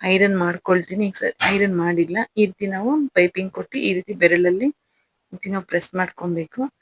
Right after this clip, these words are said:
ಆಗ ಗ್ರಿಪ್ ಆಗಿ ನೀಟಾಗಿ ಕೂರುತ್ತೆ. ಐರನ್ ಮಾಡಿದ್ರೆ ಅಂತೂ ಇನ್ನ ತುಂಬಾ ಚೆನ್ನಾಗಿ ಕಾಣಿಸುತ್ತೆ. ಈ ರೀತಿ ಬಂದಿದೆ ನೋಡಿ ಪೈಪಿಂಗು. ಸೇಮ್ ಥ್ರೆಡ್ ಪೈಪಿಂಗ್ ತರಾನೇ ಇದೆ. ಮತ್ತೆ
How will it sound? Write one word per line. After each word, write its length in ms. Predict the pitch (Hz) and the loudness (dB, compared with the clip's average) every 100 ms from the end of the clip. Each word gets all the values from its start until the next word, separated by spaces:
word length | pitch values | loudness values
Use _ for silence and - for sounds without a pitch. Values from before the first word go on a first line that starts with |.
| - - _ - | -20 -20 _ -6
ಆಗ 160 | 254 240 | -2 0
ಗ್ರಿಪ್ 360 | 202 202 - | 0 0 2
ಆಗಿ 200 | 196 196 214 | 2 2 0
ನೀಟಾಗಿ 500 | 175 175 170 196 _ | 4 2 2 -4 _
ಕೂರುತ್ತೆ. 420 | 185 180 - - - | -14 -14 -10 -4 2
ಐರನ್ 280 | 220 240 220 | 6 6 6
ಮಾಡಿದ್ರೆ 380 | 202 196 190 196 | 0 -2 -2 -4
ಅಂತೂ 220 | 190 214 | -4 -4
ಇನ್ನ 220 | 185 180 190 | -4 -6 -10
ತುಂಬಾ 360 | _ 185 190 202 | _ -14 -4 -2
ಚೆನ್ನಾಗಿ 400 | 202 185 180 185 | -2 -4 -8 -10
ಕಾಣಿಸುತ್ತೆ. 560 | - 180 175 - - 226 254 _ | -10 -8 -6 -8 -8 -8 -8 _
ಈ 140 | - 190 | -10 -8
ರೀತಿ 220 | 180 185 | -8 -10
ಬಂದಿದೆ 340 | 185 175 175 180 | -6 -4 -4 -4
ನೋಡಿ 220 | 170 175 | -6 -8
ಪೈಪಿಂಗು. 520 | 185 175 175 165 208 247 _ - - - _ - | -6 -8 -6 -8 -6 -10 _ -20 -20 -20 _ -8
ಸೇಮ್ 320 | 202 208 220 220 | -2 2 2 0
ಥ್ರೆಡ್ 280 | 180 175 190 | -4 -6 -2
ಪೈಪಿಂಗ್ 460 | 196 190 180 180 | -2 0 -4 -6
ತರಾನೇ 420 | - 180 185 226 269 190 | -6 -6 -2 0 0 -2
ಇದೆ. 260 | 165 226 311 - _ _ _ _ _ _ _ _ _ | -4 -2 -2 -4 _ _ _ _ _ _ _ _ _
ಮತ್ತೆ 240 | 233 226 | -4 -2